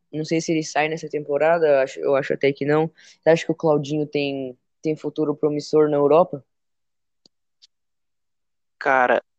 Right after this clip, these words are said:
Speaker 2: eu gostaria muito de ver ele jogando no Red Bull Leipzig, da Alemanha. Mas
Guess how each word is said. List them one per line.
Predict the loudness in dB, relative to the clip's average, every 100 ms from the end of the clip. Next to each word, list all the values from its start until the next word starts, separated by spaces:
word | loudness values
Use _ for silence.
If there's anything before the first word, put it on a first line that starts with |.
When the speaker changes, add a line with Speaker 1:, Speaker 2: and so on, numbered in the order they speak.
| -6
Speaker 2:
eu | -2
gostaria | 2 0 -2 -6 -4 -4
muito | -6 -8
de | -8 -4
ver | -2
ele | -2
jogando | -2 -4 -2 -4
no | -2 -4
Red | -4 -8 -8 -8
Bull | 0 2
Leipzig, | 2 0 -8 -20
da | -10
Alemanha. | -6 -4 -4 -4 -6 _ _ _ _ _ _ _ _ _ _ _ _ _ _ _ _ _
Mas | -2 -2 -2 -8 -16